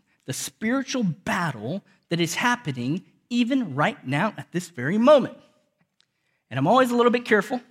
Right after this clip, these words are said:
when I talk about things like demonic influences or spiritual warfare, because in our culture, we just don't have a framework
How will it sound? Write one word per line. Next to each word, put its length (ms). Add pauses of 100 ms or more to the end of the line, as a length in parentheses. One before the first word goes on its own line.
(880)
when 140
I 100
talk 280
about 280
things 380 (260)
like 360
demonic 340 (120)
influences 720 (200)
or 80
spiritual 500
warfare, 400 (840)
because 260
in 200
our 120
culture, 440 (320)
we 100
just 220
don't 220
have 240
a 40
framework 920